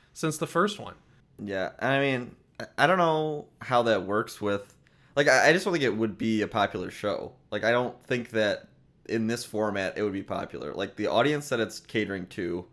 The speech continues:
Speaker 2: like, younger teen who probably aren't even familiar with the game since it's not even related to the games at all.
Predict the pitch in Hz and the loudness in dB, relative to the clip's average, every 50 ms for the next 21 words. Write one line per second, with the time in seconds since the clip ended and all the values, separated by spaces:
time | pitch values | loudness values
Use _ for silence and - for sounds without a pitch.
0 | _ _ _ - 98 95 - 90 98 107 107 104 101 104 101 101 98 95 95 95 | _ _ _ -10 -10 -10 -6 -4 -2 -2 -2 -2 -2 -2 0 0 -2 -2 -4 -6
1 | - _ _ _ _ _ _ _ _ _ _ - - 117 107 104 101 101 98 95 | -12 _ _ _ _ _ _ _ _ _ _ -6 -4 -2 -2 -2 -2 -4 -6 -8
2 | 95 92 92 - _ _ _ _ _ _ _ _ _ _ _ _ _ _ _ _ | -8 -10 -10 -14 _ _ _ _ _ _ _ _ _ _ _ _ _ _ _ _
3 | _ - 110 120 107 98 98 95 92 92 - - - 110 107 107 98 101 104 95 | _ -12 -6 -4 -4 -2 -2 -4 -6 -8 -10 -4 0 0 2 2 0 0 0 0
4 | 98 104 101 101 95 98 95 92 - 90 95 101 98 98 95 98 - - 101 92 | 0 -2 -2 -4 -6 -6 -8 -10 -8 -8 -6 -4 -2 -2 -4 -4 -4 -4 -2 -2
5 | 90 90 90 90 - - 110 110 107 101 98 98 98 - 92 92 92 90 87 - | 0 -2 -4 -6 -6 -2 -2 -2 0 -2 -4 -6 -6 -6 -8 -8 -8 -12 -10 -6
6 | 87 90 95 90 90 92 87 92 95 101 101 98 90 - 107 95 - 87 - 98 | -4 -4 -4 -4 -4 -6 -4 -2 -2 -2 -2 -2 -4 -6 -8 -10 -8 -8 -8 -6
7 | 95 95 95 98 92 - - - 90 95 95 95 92 92 95 95 - | -6 -6 -8 -8 -10 -8 -8 -6 -4 -2 0 0 2 2 0 0 -4